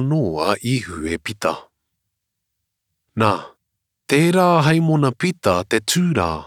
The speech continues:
me te inaina. Nā, ka mea rātou ki āia. "E hara ia nei koe i tētahi o āna ākonga?" Ka whakakāhore ia, ka mea, "E hara, ka mea tētahi o ngā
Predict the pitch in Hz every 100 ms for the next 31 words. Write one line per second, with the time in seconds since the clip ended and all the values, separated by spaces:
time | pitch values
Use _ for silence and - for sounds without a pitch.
0 | - 107 104 120 120 139 147 98 85 73
1 | - _ _ _ - - - - 131 110
2 | 76 - _ - - - 139 135 156 180
3 | 180 170 165 113 95 - 104 113 120 98
4 | 80 76 - _ _ _ _ _ - -
5 | _ - 190 175 214 233 247 247 240 226
6 | 160 - 127 107 - 151 160 175 165 175
7 | 175 165 165 165 165 165 190 - 107 95
8 | 87 - _ _ _ _ _ _ _ _
9 | - 123 151 143 127 160 180 156 185 196
10 | 139 95 90 87 - - 113 117 92 78
11 | - _ _ _ _ _ _ _ 214 220
12 | 226 220 151 101 - _ _ _ _ _
13 | - - - - 147 165 165 190 202 -
14 | 196 - 170 165 175 165 151